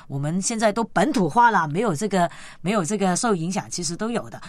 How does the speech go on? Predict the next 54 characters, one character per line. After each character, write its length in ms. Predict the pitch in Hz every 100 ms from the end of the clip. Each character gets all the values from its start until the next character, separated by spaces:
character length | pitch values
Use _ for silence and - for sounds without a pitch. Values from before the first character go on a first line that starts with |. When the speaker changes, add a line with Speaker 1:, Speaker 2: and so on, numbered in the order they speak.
| - -
Speaker 1:
所 120 | 311
以 40 |
我 120 | 302 294
鼓 120 | 202
励 100 | 240
弟 100 | 262
兄 120 | 262
姊 140 | 190
妹， 240 | 175 208 165
真 220 | 240 240
的 180 | 220 - - - - -
向 340 | - 320 247 190
难 240 | 151 214
度 220 | 294 262
挑 240 | 185 190 208
战， 260 | - 220 - -
这 140 | - 320
个 100 | 254
礼 100 | 170
拜 180 | 247 214
开 200 | 254 254
始 220 | - 147
就 200 | - 240
听 220 | 233 220
这 120 | 233
一 40 | 226
门 240 | 175 165 -
近 260 | 277 220 175
代 220 | 240 160
神 300 | - 147 175
学 220 | 180 156
家 240 | 151 196
选 240 | 185 - - -
读。 260 | 123 170 - - -
Speaker 2:
嗯。 60 |
Speaker 1:
然 140 | 233 330
后 120 | 370
呢， 160 | 330 302 - -
我 120 | 180 190
知 160 | 285
道， 280 | 277 269 202 - -
啊， 200 | 170 165
在 200 | 165 269
未 220 | 247 285
来 220 | 202 160 196
两 300 | 180 123 120
年 220 | 127 143
呢， 160 | 160 120 - -
我 120 | 170
们 180 | 170 190
晋 220 | 247 311
升 240 | 208 254 226
课 200 | 226 214
了， 160 | 156